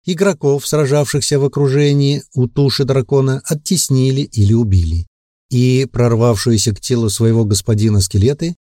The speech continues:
начали рвать на части спутавшую его крылья проволочную сеть. Маневаль заскрежетал зубами. Выковывать, э, в игре такую сеть одновременно из тонкой прочной проволоки было сложно.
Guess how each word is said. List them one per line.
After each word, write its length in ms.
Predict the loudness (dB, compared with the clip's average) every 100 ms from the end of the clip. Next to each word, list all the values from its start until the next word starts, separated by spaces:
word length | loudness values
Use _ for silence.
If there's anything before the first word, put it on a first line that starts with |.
| _ -2
начали 480 | 0 2 0 0
рвать 440 | 0 2 2 0 0
на 200 | -2 -2
части 460 | 0 0 0 -2
спутавшую 680 | -4 -2 -2 0 -2 2 2
его 180 | 4 2
крылья 360 | 2 0 0
проволочную 560 | 0 2 2 2 2 2
сеть. 340 | 0 -6 -10 -16 _ _ _ _ _ _ _ _
Маневаль 320 | 0 2 2 0
заскрежетал 540 | -2 -4 -2 0 0
зубами. 540 | 0 0 2 2 2
Выковывать, 1000 | 2 0 -2 -2 0 2 2 2 0 -2
э, 180 | 0 0
в 140 | 0
игре 240 | -2 -2 -2
такую 580 | -2 -6 -2 0 0 -2
сеть 300 | -2 -2 -2
одновременно 540 | 0 0 0 0 0
из 100 | 0
тонкой 320 | -2 -2 -2
прочной 360 | -2 -2 0 -2
проволоки 460 | -2 0 0 0
было 220 | 0 0 0
сложно. 440 | 0 -4 -6 -10